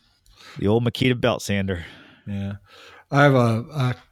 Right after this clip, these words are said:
Speaker 2: tool of the week, which was, I was, I, I said, I'm building the, the prototype for this thing right now. And I had to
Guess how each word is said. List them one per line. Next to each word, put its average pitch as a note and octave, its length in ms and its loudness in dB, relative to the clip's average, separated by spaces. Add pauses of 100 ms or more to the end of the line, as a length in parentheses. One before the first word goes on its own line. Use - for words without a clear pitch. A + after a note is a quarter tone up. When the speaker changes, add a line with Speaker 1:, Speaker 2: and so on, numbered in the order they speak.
(160)
Speaker 2:
tool C3+ 280 2
of A2 80 -2
the A#2+ 80 -2
week, B2 360 -2
which A#2 220 -8
was, A2+ 260 -6
I A#2 140 -6
was, A2 140 -10
I, B2 140 -6 (120)
I B2 80 -2
said, B2 200 -4
I'm G#2+ 220 -4 (640)
building B2 340 4
the, G#2+ 200 -2
the G#2+ 100 -8
prototype A#2+ 720 -2
for - 120 -12
this G#2 200 -6
thing A#2+ 220 0
right A2+ 240 -2
now. A2+ 300 -2
And G#2+ 360 -4 (800)
I B2 140 -2
had A#2+ 120 -2
to A2 220 -6